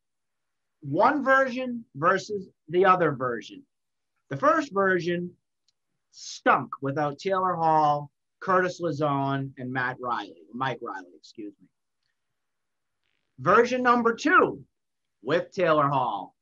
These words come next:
with Curtis Lazon, with Riley, they're three and oh. That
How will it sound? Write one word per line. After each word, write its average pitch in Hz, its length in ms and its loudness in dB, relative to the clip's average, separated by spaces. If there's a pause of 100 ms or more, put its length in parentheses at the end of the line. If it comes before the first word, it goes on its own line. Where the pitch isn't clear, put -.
(140)
with 165 400 -2
Curtis 139 480 0
Lazon, 113 600 -10 (200)
with 160 320 -2
Riley, 120 600 -4 (260)
they're 107 240 -12
three 113 260 -10
and 117 100 -10
oh. 113 220 -10 (1800)
That - 240 2